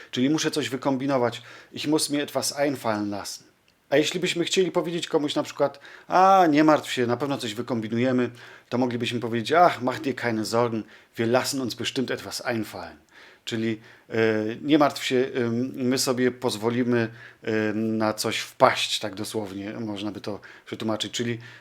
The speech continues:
e, „Nie przejmuj się, e, my na pewno na coś tam wpadniemy”, czyli na pewno coś wykombinujemy, czyli pozwolimy sobie coś wymyślić. „Wir lassen uns bestimmt etwas einfallen. Wir lassen uns bestimmt etwas einfallen”. Ja.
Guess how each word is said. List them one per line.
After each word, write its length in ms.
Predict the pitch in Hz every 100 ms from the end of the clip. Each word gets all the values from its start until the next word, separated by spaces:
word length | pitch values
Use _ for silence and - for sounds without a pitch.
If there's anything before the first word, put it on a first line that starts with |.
| -
e, 100 | 120
„Nie 100 | 143
przejmuj 340 | - 180 180
się, 240 | - 160 151 - - -
e, 140 | 135
my 320 | 143 156 156 143
na 120 | 131
pewno 260 | 123 143 143
na 120 | 127
coś 200 | 120 127
tam 140 | 135 120
wpadniemy”, 460 | 120 127 123 107
czyli 160 | 104 117
na 100 | 120
pewno 380 | 147 139 139 -
coś 200 | 135 107
wykombinujemy, 760 | 123 127 110 120 123 113 87 80 - -
czyli 180 | - 117
pozwolimy 520 | 120 117 117 135 139
sobie 240 | - 123 123
coś 220 | 117 107
wymyślić. 600 | 123 127 117 - 110 -
„Wir 200 | 110 127
lassen 440 | 131 147 - 147
uns 340 | 147 117 117 -
bestimmt 500 | 110 92 - 131 123
etwas 480 | - - 107 - -
einfallen. 600 | 123 113 - 104 90 - _ - - - -
Wir 100 | 120
lassen 280 | 135 -
uns 260 | 131 110 -
bestimmt 460 | - - - 110 -
etwas 400 | - 101 - 127
einfallen”. 520 | 110 - 107 - - - - - - _
Ja. 240 | 107 104